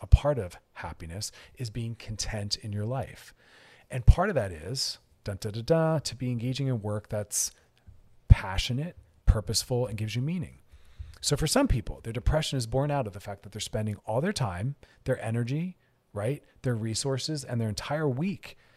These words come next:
to be part of a job or an industry or a career that gives them no purpose and no meaning. And yeah, that's depressing. That's depressive. I mean, just saying that like that made me feel sad and bad. Now, not everyone's job is gonna be something that makes them happy.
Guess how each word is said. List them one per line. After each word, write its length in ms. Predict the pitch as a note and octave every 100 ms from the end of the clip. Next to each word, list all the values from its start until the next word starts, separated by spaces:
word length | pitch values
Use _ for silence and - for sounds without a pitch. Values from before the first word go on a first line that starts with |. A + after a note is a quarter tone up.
| _ _ _ _ _ -
to 80 | C3+
be 100 | C3+
part 300 | - C3+ C3+
of 60 |
a 40 | C#3
job 540 | D3 E3 A2 G#2 - - _ _ _
or 120 | B2+ B2+
an 100 | B2
industry 480 | D3 C#3+ - A#2
or 80 | G2
a 60 | G#2+
career 560 | - C#3+ F#3 F#2+ G2+ - -
that 140 | B2
gives 200 | D3 B2
them 160 | B2 A#2
no 160 | A2+ B2+
purpose 420 | - - A2+ G#2+
and 120 | G#2+
no 120 | G#2
meaning. 460 | G2+ G2+ E2 C#2 - - -
And 380 | - G#2+ A2+ G2
yeah, 140 | C#3 C3+
that's 240 | G#2 -
depressing. 560 | A#2 - C#3 - E2 D#2+
That's 180 | G2+ -
depressive. 680 | G#2 - C3+ - F#2 - - - - _ _
I 40 | B2
mean, 160 | B2
just 200 | A#2 A2+
saying 260 | - D#3 A3
that 180 | C3 E2
like 160 | E2+
that 260 | F#2+ D#2 -
made 160 | G#2 F#2+
me 60 |
feel 240 | - G2+ F2+
sad 300 | G2+ E2 D#2+
and 80 |
bad. 260 | D#2+ D2+ C3 - - - -
Now, 140 | C#3
not 220 | D#3+ F#3
everyone's 600 | - C#3 C#3 D#3+ D3+ B2+
job 420 | G2+ B2 E3+ D#3 A2
is 100 | -
gonna 200 | B2 A2+
be 120 | A#2+
something 300 | - A#2 B2
that 80 | G2+
makes 200 | A2+ -
them 120 | G#2+
happy. 560 | - B2 D#3+ E2+ C#2+